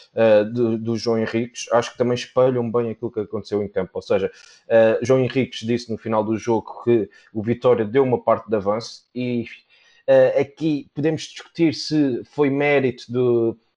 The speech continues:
do, do Braga em conseguir ter essa parte de avanço ou se foi mais de mérito do, do Vitória,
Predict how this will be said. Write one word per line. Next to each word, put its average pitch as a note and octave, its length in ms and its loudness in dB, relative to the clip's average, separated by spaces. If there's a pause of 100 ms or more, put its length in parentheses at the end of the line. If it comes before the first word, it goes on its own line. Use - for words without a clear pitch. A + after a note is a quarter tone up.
(100)
do, A#2+ 500 2
do A#2 280 -2
Braga A#2 480 2
em G#2 60 -6
conseguir A#2 520 -4
ter C3+ 220 -2
essa B2+ 220 0
parte A#2+ 260 -2
de A#2 40 -4
avanço A#2 380 -2
ou A2 60 0
se - 120 -12
foi B2+ 240 -2 (280)
mais B2 320 -2
de A#2+ 80 -6
mérito B2 440 2
do, A#2 160 -2
do G#2+ 220 -4
Vitória, A#2 580 0